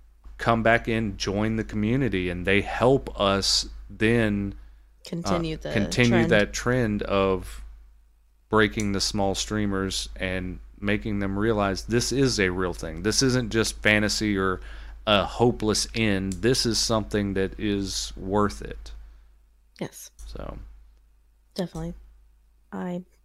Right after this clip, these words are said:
Speaker 2: I believe that.
Speaker 1: Okay.
Speaker 2: I mean, I did, wouldn't, I probably would not have gotten affiliate if I had not met Atari and joined the Madhouse.
Speaker 1: Oh, there's, oh God,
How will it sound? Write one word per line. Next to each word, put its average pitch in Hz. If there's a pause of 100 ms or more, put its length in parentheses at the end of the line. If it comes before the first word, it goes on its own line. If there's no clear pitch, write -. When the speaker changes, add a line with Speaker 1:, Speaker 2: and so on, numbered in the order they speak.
(540)
Speaker 2:
I 254
believe 175
that. 175 (1300)
Speaker 1:
Okay. 98
Speaker 2:
I 98
mean, 180
I 190
did, 214
wouldn't, 202
I 196
probably 220
would 185
not 175
have 170
gotten 156
affiliate 165
if -
I 156
had 175
not 175
met 170
Atari 170
and 170
joined 165
the 156
Madhouse. 160 (800)
Speaker 1:
Oh, 117
there's, 127 (500)
oh -
God, -